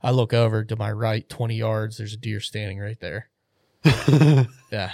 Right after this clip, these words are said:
Speaker 1: just trots off.
Speaker 2: Yeah.
Speaker 1: Like, "You son of a bitch."
Speaker 2: No,
Speaker 1: I was watching
Speaker 2: man.
Speaker 1: that opening all night. The problem is, I think what killed us tonight was that wind.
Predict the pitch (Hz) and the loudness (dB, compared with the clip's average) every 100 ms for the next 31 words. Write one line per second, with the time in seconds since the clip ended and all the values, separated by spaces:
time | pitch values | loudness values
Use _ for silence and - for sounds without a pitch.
0 | - - 113 - 120 95 - 78 85 139 | -12 -10 -8 -8 -8 -8 -8 -10 -8 -2
1 | 123 101 104 - - 131 135 - - 110 | 0 0 -4 -12 -12 -6 -4 -4 -4 -4
2 | 117 113 120 135 - - - - - 127 | -4 -6 -8 -10 -14 -14 -16 -16 -8 -4
3 | 120 113 104 147 156 143 151 139 127 127 | -4 -4 -4 4 6 6 4 2 4 2
4 | 120 117 113 120 120 117 117 113 113 - | 0 -4 -8 -2 0 0 0 -2 -4 -6
5 | 175 262 165 123 117 113 - 123 - 123 | -2 0 0 -2 -2 -4 -8 -12 -6 -4
6 | 117 - - _ - 123 - 151 156 135 | -4 -8 -20 _ -12 -10 -2 2 2 0
7 | - 123 123 123 113 117 110 127 135 131 | -2 0 0 -2 -4 -6 -6 -2 0 0
8 | 131 | -2